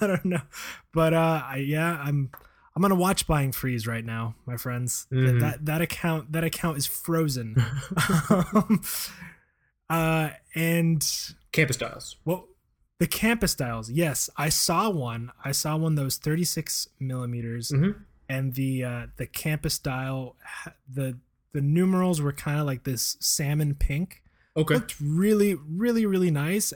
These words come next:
Speaker 1: and I'm not as upset about the campus dials as I was when they came out.
Speaker 2: Okay. I, that, I, I, I feel like, I feel like that's normal for some reason. Um, whenever you hear about something and then actually see it in person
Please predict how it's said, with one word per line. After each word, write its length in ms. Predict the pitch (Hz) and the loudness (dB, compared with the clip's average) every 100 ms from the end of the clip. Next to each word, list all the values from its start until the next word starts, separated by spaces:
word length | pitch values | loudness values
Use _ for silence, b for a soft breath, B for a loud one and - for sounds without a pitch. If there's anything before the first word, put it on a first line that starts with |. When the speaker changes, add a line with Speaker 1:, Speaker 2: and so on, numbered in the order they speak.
| - | -4
Speaker 1:
and 340 | 143 147 151 - | -2 0 -2 -2
I'm 260 | 147 151 151 | -2 0 2
not 220 | 165 185 | 2 0
as 140 | 190 | 0
upset 320 | 180 - 185 170 | -2 -2 0 0
about 220 | 156 143 | 0 -2
the 80 | 147 | -6
campus 380 | - 143 - | -6 -4 -4
dials 380 | - 139 143 135 | -4 -2 -2 -2
as 220 | 120 123 | -4 -6
I 100 | 123 | -6
was 320 | 123 123 127 120 | -4 -4 -4 -6
when 140 | 120 | -6
they 100 | 117 | -8
came 260 | - 113 110 | -8 -10 -10
out. 160 | 104 _ 240 | -12 _ -2
Speaker 2:
Okay. 360 | 269 110 95 - - 175 | 0 0 -2 -6 -8 -4
I, 180 | 180 | 0
that, 240 | 165 180 - | 2 2 4
I, 180 | 170 175 | 2 2
I, 440 | 160 165 160 151 | 2 2 2 0
I 140 | 143 156 | 0 -2
feel 320 | - 254 269 | 2 4 6
like, 420 | 160 143 - - _ - | 6 2 -2 -12 _ -2
I 80 | |
feel 240 | 135 - 254 | 0 2 4
like 180 | 180 135 | 4 4
that's 260 | 143 135 | 4 4
normal 540 | 127 117 117 110 104 95 | 2 2 2 0 -4 -2
for 160 | 139 | 0
some 360 | 127 175 160 131 | 2 4 4 4
reason. 420 | 127 113 107 - - | 4 2 -2 -12 -8
Um, 380 | 123 117 113 - _ _ _ _ | -4 -4 -6 -10 _ _ _ _
whenever 420 | 135 151 156 139 135 | 4 6 6 6 4
you 140 | 135 | 4
hear 260 | 123 143 131 | 2 4 4
about 240 | 123 120 | 4 0
something 560 | - 120 120 120 113 113 _ _ _ _ _ - | 0 -4 -2 -4 -4 -10 _ _ _ _ _ -6
and 120 | 120 | -2
then 80 | 120 | 0
actually 240 | 120 123 | 0 0
see 300 | - - 123 | 0 0 0
it 80 | 117 | -2
in 60 | 113 | -4
person 560 | - 123 117 110 104 | -2 -2 -2 -6 -10